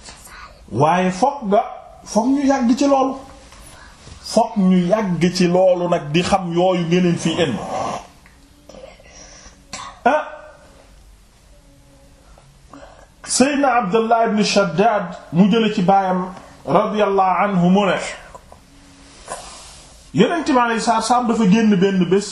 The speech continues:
fekk mu ngi yëkkati Hasanan aw Husayna, kenn ci ñoom ñaar ñëw ngir jiite. Fa taqaddama mu jiitu, mooy julli jot mu,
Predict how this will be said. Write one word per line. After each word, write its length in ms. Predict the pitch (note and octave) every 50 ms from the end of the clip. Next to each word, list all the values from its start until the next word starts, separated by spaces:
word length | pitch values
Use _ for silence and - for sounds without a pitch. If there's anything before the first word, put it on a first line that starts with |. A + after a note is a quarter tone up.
| - -
fekk 280 | - - A#3+ A#3+ - - F3+
mu 80 | G3+ A3
ngi 120 | G#3+ G#3+ A3
yëkkati 260 | G#3+ - G#3 G3 - G#3+ - - - - -
Hasanan 560 | - - - D#4 - D4 B3+ A#3+ A3 G3+ F#3+
aw 140 | G3 F3+ E3+ E3+ -
Husayna, 480 | E3+ C#3+ - C3+ A#2+ A2 G2+ F2+ F#2 - -
kenn 240 | - C#4 C#4 C#4 B3 -
ci 80 | - G#3
ñoom 180 | G#3 F#3+ F3 E3
ñaar 200 | D#3+ D3+ C#3+ - - - - - - - - - - - - - - - - -
ñëw 220 | G2+ C3+ E3 G#3+ B3
ngir 180 | A3 F3+ G#3 F#3 F3 D3+
jiite. 240 | E3 D#3 - - - - - - - _ - - - _ _ _ - - - - _ - _ _ _ - - _ - _ _ _ - _ _ - - - _ - _ _ - - - - - - _ - _ - _ _ - _ - - - - - _ _ - - - - - - -
Fa 200 | - - - A3 A3
taqaddama 720 | A3+ G#3+ A3 - B3 A#3 G#3 F3 E3+ G#3 G3+ F#3+ F#3 F#3+ F#3 - - - - - - - - - - -
mu 160 | C#3 E3 F3 D#3+
jiitu, 300 | E3+ G#3 G#3+ G3 - - - - - - _ - - _ - - _ _
mooy 320 | A2 A#2+ C3+ F3+ B3 C4 F#3 C3+
julli 200 | C#3+ C#3 D3 F3 E3
jot 160 | A#3+ B3 A#3+ - -
mu, 200 | C3 C3 C3+ D3+